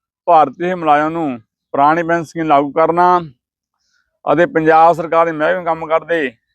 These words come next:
ਕੱਚੇ ਮੁਲਾਜ਼ਮ ਰੈਗੂਲਰ ਕਰਨੇ ਤੇ ਦੋ ਸੌ ਬਿਆਲੀ ਮਹੀਨੇ ਦਾ ਬਕਾਇਆ ਲੈਣ ਸੰਬੰਧੀ ਮੁੱਖ ਨੇ ਭਗਵੰਤ ਮਾਨ ਨਾਲ ਮੀਟਿੰਗਾਂ ਵੀ ਹੋਈਆਂ, ਵੀ ਤਾਂ ਹਰਪਾਲ ਸਿੰਘ ਚੀਮਾ ਨਾਲ ਵੀ ਮੀਟਿੰਗਾਂ ਹੋਈਆਂ।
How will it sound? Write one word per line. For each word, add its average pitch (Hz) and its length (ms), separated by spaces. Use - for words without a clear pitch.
ਕੱਚੇ 143 340
ਮੁਲਾਜ਼ਮ 165 420
ਰੈਗੂਲਰ 147 380
ਕਰਨੇ 165 300
ਤੇ 156 100
ਦੋ 160 260
ਸੌ 196 140
ਬਿਆਲੀ 156 340
ਮਹੀਨੇ 170 240
ਦਾ 165 100
ਬਕਾਇਆ 151 580
ਲੈਣ 147 320
ਸੰਬੰਧੀ 170 600
ਮੁੱਖ 143 180
ਨੇ 175 120
ਭਗਵੰਤ 165 420
ਮਾਨ 175 160
ਨਾਲ 175 140
ਮੀਟਿੰਗਾਂ 156 360
ਵੀ 190 100
ਹੋਈਆਂ, 175 500
ਵੀ 143 340
ਤਾਂ 165 140
ਹਰਪਾਲ 151 480
ਸਿੰਘ 170 180
ਚੀਮਾ 165 240
ਨਾਲ 175 140
ਵੀ 165 60
ਮੀਟਿੰਗਾਂ 165 260
ਹੋਈਆਂ। 160 340